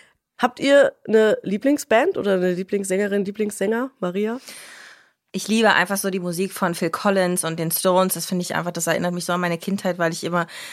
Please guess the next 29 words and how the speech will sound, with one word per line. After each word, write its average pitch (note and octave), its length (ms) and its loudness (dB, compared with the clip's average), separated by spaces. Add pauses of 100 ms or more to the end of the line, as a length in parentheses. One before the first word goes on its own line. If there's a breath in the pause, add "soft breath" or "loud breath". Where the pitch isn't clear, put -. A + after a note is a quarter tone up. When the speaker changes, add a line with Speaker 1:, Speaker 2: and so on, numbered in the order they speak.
(160 loud breath)
Speaker 2:
meine F3+ 200 2
Eltern F3 240 2
hatten F#3 180 -4
ja E3 120 2
früher, F3 340 -2
also - 160 -4
früher D3+ 220 -6
hatte D#3 120 -6
man D3+ 120 -4
ja D3 100 -4
noch D3 140 -8
so - 80 -12
Kassetten - 440 -4
im D3 120 -2
Auto E3 460 -2 (180 loud breath)
Speaker 1:
<laughs> - 0 -
Speaker 2:
und E3+ 300 0
die E3 120 0
haben F3 100 0
das F3+ 140 -2
immer F3 220 0
gehört F3+ 500 0
und, E3+ 400 -4
ähm, E3 260 -2
und E3 140 -4
damit E3 220 -2
bin F3+ 120 -2
ich - 140 -6
eigentlich D#3 300 -6